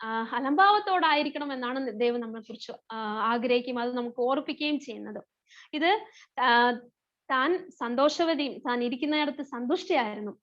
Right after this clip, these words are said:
ആരോടും ചെന്ന് കംപ്ലയിന്റ് പറയുകയോ ഒന്നും തന്നെ ചെയ്തിരുന്നില്ല. ഇവിടെ അവൾ സഹിഷ്ണുതയോടും സന്തുഷ്ടതയോടും തന്റെ ജീവിതത്തെ അവൾ അഭിമുഖീകരിച്ചു. നമുക്കറിയാം,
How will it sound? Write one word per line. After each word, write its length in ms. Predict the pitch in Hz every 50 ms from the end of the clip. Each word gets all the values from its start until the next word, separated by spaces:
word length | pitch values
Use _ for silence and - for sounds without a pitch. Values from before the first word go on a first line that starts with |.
| _ _ _ -
ആരോടും 400 | 254 269 285 302 302 302 302 285
ചെന്ന് 240 | 269 - 285 262 262 262
കംപ്ലയിന്റ് 400 | 277 247 240 226 254 262 262 247 247
പറയുകയോ 400 | 262 247 240 240 240 240 254 262
ഒന്നും 420 | 254 302 370 466 523 508 508 466
തന്നെ 140 | 415 381 427
ചെയ്തിരുന്നില്ല. 720 | 415 415 330 311 311 269 302 285 262 240 220 196 - - - - - - _ -
ഇവിടെ 180 | 247 262 269
അവൾ 220 | 277 254 240 254 269
സഹിഷ്ണുതയോടും 1080 | 269 - 233 220 226 247 240 - - 285 277 269 285 277 277 285 285 349 427 480 - _ _ - - - - - _ -
സന്തുഷ്ടതയോടും 1000 | 277 233 247 240 302 339 349 - - 415 359 392 370 349 330 320 294 294 - - - - - 247
തന്റെ 280 | 240 240 247 247 247 - _ -
ജീവിതത്തെ 720 | - - 262 254 240 240 254 254 240 277 294 359 381 381 - - - - -
അവൾ 260 | - 240 240 247 240
അഭിമുഖീകരിച്ചു. 680 | - 233 220 240 233 233 240 233 233 226 214 - - 247
നമുക്കറിയാം, 680 | 254 269 269 320 302 285 277 262 269 269 277 277 -